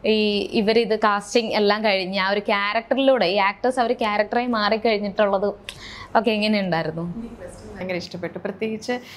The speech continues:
Speaker 2: ഏഹ്, ഒരു research ചെയ്തിട്ട് ഈ ക്വസ്റ്റ്യൻ ചോദിക്കുക എന്ന് പറയുന്നത് usually അധികം പേര് ചെയ്യില്ലല്ലോ. But that's very good. Okay, അപ്പോ, ഏഹ്, ആ ലിജിനെ എതിർത്ത് പറയാലോ അല്ലേ? ലിജിൻ പറഞ്ഞില്ല, അങ്ങനെയൊന്നുമില്ല.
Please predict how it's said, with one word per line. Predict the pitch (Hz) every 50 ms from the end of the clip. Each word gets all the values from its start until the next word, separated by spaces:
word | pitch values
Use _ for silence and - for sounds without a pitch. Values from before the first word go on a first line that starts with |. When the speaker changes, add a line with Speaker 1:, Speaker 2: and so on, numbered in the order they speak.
| - - - -
Speaker 2:
ഏഹ്, | 170 196 190 190
ഒരു | 185 196 202 220
research | 208 220 214 - 254 254 254 254
ചെയ്തിട്ട് | - 269 240 226 226 - 226
ഈ | 226
ക്വസ്റ്റ്യൻ | 226 214 202 - - 214 208
ചോദിക്കുക | 214 196 185 180 185 - 214
എന്ന് | 202 202 202
പറയുന്നത് | 185 180 180 190 185
usually | 190 208 208 202 - 226 226
അധികം | 202 - 220 202 214 214
പേര് | 202 202 208
ചെയ്യില്ലല്ലോ. | 202 - 208 196 190 185 180 160 156 147 151 175
But | 175 190
that's | 180 190 185 180
very | - - 170 170 170
good. | 175 - - - - - - - - 196 185 190 185 180
Okay, | - - - - - - - - 196
അപ്പോ, | 190 190 - 208 214 214 220 -
ഏഹ്, | - 196 202 196 196 190 190 190 190 190 190 196 196 - - - -
ആ | 214 - - - - 214 220 - - - - - - - - - - - - - - 220 - - - - -
ലിജിനെ | 220 214 180 220 233 254 262 254 - - - - - -
എതിർത്ത് | - 196 190 202 196 214 233 233 - 269
പറയാലോ | 254 233 202 196 185 185 180 175
അല്ലേ? | - - - - - 254 -
ലിജിൻ | - 226 - 240 254 254
പറഞ്ഞില്ല, | 240 233 240 233 170 160 151 - 220 214
അങ്ങനെയൊന്നുമില്ല. | 214 214 233 226 226 233 285 240 247 302 254